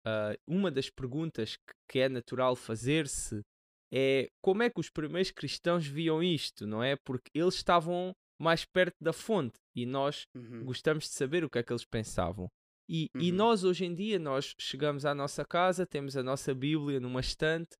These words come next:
Speaker 1: pegamos na nossa Bíblia, abrimos, estão lá os livros todos,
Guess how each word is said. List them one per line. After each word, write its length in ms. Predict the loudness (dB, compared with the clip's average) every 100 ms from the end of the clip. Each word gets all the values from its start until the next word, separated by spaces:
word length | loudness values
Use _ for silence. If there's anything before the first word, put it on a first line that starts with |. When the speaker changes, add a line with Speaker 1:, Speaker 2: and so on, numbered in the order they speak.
| _ _ _ -8
Speaker 1:
pegamos 320 | -2 0 -2
na 80 | -2
nossa 280 | -2 -2 -4
Bíblia, 460 | -4 -4 -2 -2
abrimos, 560 | 0 0 0 0 -6 -12 _ _ -6
estão 200 | 0 4
lá 120 | 4
os 120 | 2
livros 420 | -2 -2 -4 -10
todos, 440 | -2 -2 -2 -8